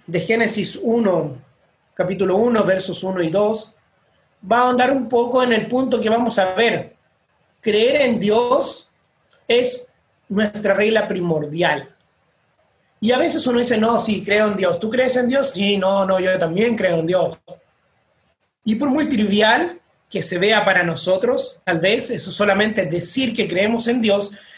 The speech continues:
es nuestra forma de indicarle a Dios mismo y también a los demás que nos rodean, no solo que entendemos que Dios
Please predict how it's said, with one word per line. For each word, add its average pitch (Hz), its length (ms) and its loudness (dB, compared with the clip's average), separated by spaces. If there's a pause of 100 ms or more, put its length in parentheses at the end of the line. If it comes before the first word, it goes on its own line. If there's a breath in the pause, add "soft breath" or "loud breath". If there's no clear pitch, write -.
(120)
es 226 80 0
nuestra 240 300 0
forma 240 340 0
de 190 420 -2 (320)
indicarle 226 800 0
a 185 220 2
Dios 240 400 0
mismo 233 840 0 (340)
y 226 120 -2
también 240 540 0
a 233 120 2
los 254 200 2
demás 277 460 0
que 220 140 -2
nos 214 160 0
rodean, 240 720 0 (520)
no 185 240 0
solo 208 380 0
que 180 300 -4
entendemos 175 840 -2
que - 280 -6
Dios 196 540 -4